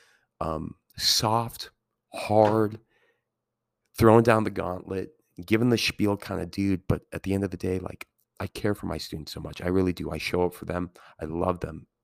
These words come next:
deeply, and they know that. I, you know, I'm, I'm actually, I'm gonna shout out my boy Avid, and he just recently reached out to me, um, on TikTok, he, on one of my, my TikTok videos, and, um, he let me know how t-,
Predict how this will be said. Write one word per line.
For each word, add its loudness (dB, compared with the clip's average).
deeply, -10
and -8
they 0
know 2
that. -12
I, -4
you -4
know, 0
I'm, -4
I'm 0
actually, -2
I'm -2
gonna -2
shout 0
out -2
my 0
boy 6
Avid, 0
and -8
he -2
just -2
recently 0
reached -4
out -2
to -8
me, -2
um, -2
on -6
TikTok, -2
he, -6
on 0
one 2
of 2
my, -4
my -4
TikTok 0
videos, -2
and, 2
um, 0
he -2
let 2
me -4
know 0
how -2
t-, -8